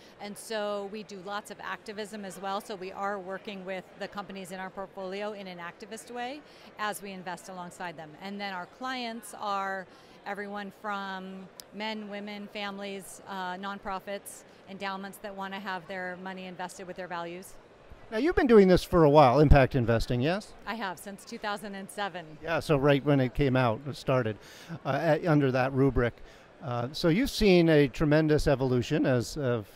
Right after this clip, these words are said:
Speaker 2: uh, uh, all of us others who have also been in the space for a long time. Um, how would you characterize where we are right now? Where is impact investing, and particularly kind of w-, through the lens of what you're doing?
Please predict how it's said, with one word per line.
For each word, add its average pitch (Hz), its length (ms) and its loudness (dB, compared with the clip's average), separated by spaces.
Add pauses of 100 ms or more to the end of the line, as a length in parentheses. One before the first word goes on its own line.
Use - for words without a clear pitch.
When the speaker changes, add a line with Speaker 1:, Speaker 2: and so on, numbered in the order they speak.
Speaker 2:
uh, 147 60 -8
uh, 139 580 -4
all 127 260 2
of 117 100 0
us 127 380 0 (100)
others 127 460 0
who 131 120 2
have 117 140 2
also 147 320 4
been 120 280 2
in 120 200 2
the 113 80 -2
space 120 360 -2
for - 180 -6
a 113 60 0
long 117 320 -2
time. 120 420 -2 (460)
Um, 147 200 2
how 160 140 4
would 466 140 4
you 494 80 -8
characterize 226 500 6
where 175 80 6
we 165 160 6
are 151 140 12
right 135 180 8
now? 117 240 -2 (360)
Where 185 260 2
is 160 100 0
impact 147 380 4
investing, 123 580 0
and 127 180 -2
particularly 190 480 -2
kind 147 140 -2
of 127 60 -4
w-, 135 120 -6
through 156 180 0
the 139 40 2
lens 135 300 2
of 113 80 -2
what 120 180 -2
you're 131 100 0
doing? 101 280 -6